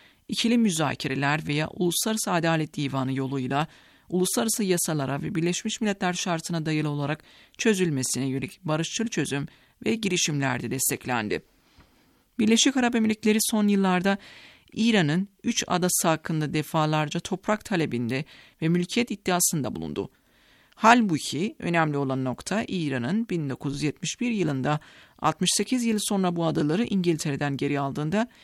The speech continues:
dünya coğrafyasında Birleşik Arap Emirlikleri diye bir ülkenin bulunmaması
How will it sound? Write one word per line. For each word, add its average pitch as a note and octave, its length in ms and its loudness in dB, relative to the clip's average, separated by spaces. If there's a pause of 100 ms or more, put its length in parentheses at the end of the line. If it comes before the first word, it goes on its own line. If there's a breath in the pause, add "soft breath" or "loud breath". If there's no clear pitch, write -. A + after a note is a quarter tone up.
(460 loud breath)
dünya A3 340 4
coğrafyasında D3 840 0
Birleşik D#3+ 400 0
Arap F#3 200 0
Emirlikleri D#3+ 500 0
diye C#3 220 0
bir C#3 160 0
ülkenin C#3+ 420 -2
bulunmaması E3+ 760 2